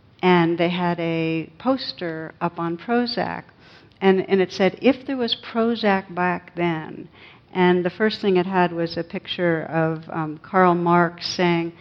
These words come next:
"Well, I'm sure capitalism could work if we tweaked it a bit," <laughs> you know.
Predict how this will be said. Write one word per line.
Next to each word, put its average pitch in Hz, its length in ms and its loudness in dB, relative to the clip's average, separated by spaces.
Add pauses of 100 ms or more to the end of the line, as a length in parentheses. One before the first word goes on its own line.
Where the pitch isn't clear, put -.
(380)
"Well, 359 340 -4
I'm 294 240 0
sure 196 760 2
capitalism 165 760 -8
could 160 160 -14
work 165 280 -4
if 160 80 -14
we 165 120 -4
tweaked 196 460 -4
it 165 80 -4
a 170 60 -2
bit," 156 340 2
<laughs> 139 100 -6
you 180 80 6
know. 156 420 2